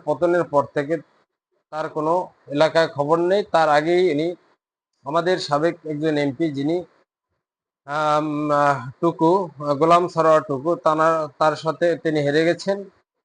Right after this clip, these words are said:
যাই হোক, জনগণ তাকে চায় নাই। কিন্তু পাঁচ আগস্টের পরে তো আওয়ামী দুঃশাসনে আমলে যারা ছিলেন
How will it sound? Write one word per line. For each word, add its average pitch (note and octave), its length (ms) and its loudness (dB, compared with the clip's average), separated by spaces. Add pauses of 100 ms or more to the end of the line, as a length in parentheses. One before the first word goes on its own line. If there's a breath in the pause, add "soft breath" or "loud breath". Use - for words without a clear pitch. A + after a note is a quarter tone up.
(100)
যাই D#3+ 160 -4
হোক, D#3+ 140 -6
জনগণ D#3+ 400 0
তাকে D#3 240 -2 (100)
চায় D3 180 4
নাই। F3+ 260 0 (600)
কিন্তু F3+ 500 -2 (340)
পাঁচ D#3 200 -8
আগস্টের F3 420 0
পরে D3+ 280 0
তো D#3 100 0
আওয়ামী E3+ 480 2 (380)
দুঃশাসনে E3 580 -4
আমলে D3+ 440 2
যারা D3 300 2
ছিলেন F3+ 420 -4